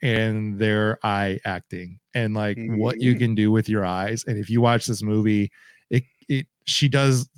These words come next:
Speaker 1: this, like, eye flicker thing. Sh-, she's teary-eyed. She's got emotion. Even when she's happy, she's kinda doing the eye flicker thing. She does so much with her eyes and her acting.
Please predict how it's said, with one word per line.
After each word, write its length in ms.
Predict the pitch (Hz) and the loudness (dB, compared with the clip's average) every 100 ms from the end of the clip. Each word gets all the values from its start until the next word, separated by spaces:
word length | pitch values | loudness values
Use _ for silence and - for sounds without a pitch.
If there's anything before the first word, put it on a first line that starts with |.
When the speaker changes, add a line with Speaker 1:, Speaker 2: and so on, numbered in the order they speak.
| _ | _
Speaker 1:
this, 240 | 135 110 - - | -10 -8 -10 -8
like, 180 | 123 110 - | -6 -6 2
eye 240 | 131 135 | 6 6
flicker 480 | 127 - 139 147 143 | 4 2 2 4 2
thing. 420 | - 143 143 143 | 4 4 6 4
Sh-, 140 | 123 120 | 4 0
she's 360 | - - 104 | -4 -6 -6
teary-eyed. 680 | - 147 147 143 139 135 123 | -2 4 6 6 4 4 2
She's 140 | 110 | 0
got 160 | 110 95 | -2 -2
emotion. 680 | 95 131 151 - 143 139 131 - - - | 2 4 4 4 4 4 2 -6 -6 0
Even 180 | 151 | 2
when 80 | 131 | 2
she's 140 | 113 107 | 0 -2
happy, 300 | 113 147 147 | 0 2 2
she's 160 | 135 - | 0 0
kinda 180 | 147 143 | 2 4
doing 180 | 139 139 | 4 4
the 100 | 120 | 2
eye 180 | 127 | 0
flicker 320 | 123 135 135 127 | 0 -2 -2 -2
thing. 300 | 131 127 120 | -2 -2 -2
She 180 | - | -2
does 200 | 139 156 | 2 2
so 180 | - 156 | 2 2
much 180 | 151 156 | 4 2
with 140 | 143 123 | 0 2
her 200 | 120 - | -2 -2
eyes 340 | 110 113 104 | -2 -2 -2
and 100 | 104 | -4
her 120 | 110 | -4
acting. 520 | 101 101 - 120 123 | -2 -4 -4 -4 -2